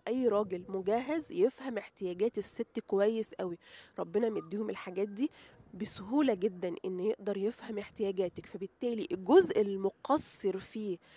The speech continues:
أبوكي مثلًا أو حاجة، فبالتالي هو بس-، بسهولة جدًا هيبدأ يعرضه عليك، وهو ذكي جدًا في إنه يفهم الطعم اللي هيحطه في المصيدة اللي هيصطادك من خلاله،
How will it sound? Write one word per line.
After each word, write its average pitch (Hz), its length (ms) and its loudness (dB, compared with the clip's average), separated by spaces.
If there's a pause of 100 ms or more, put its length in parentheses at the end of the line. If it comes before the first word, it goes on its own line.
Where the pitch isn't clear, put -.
(680)
أبوكي 220 400 0
مثلًا 226 380 0
أو 214 100 2
حاجة، 277 320 0
فبالتالي 277 720 0
هو 262 220 4
بس-، 262 300 0
بسهولة 233 600 4
جدًا 330 460 2
هيبدأ 208 540 0
يعرضه 190 580 0
عليك، 185 320 -8
وهو 240 320 2
ذكي 294 340 2
جدًا 330 400 4
في - 240 -10
إنه 190 280 0
يفهم 320 440 4 (720)
الطعم 359 480 6
اللي 214 160 -2
هيحطه 220 460 2
في - 100 -4
المصيدة 240 720 4
اللي 196 240 -4
هيصطادك 226 680 -2
من 220 120 -2
خلاله، 175 380 -8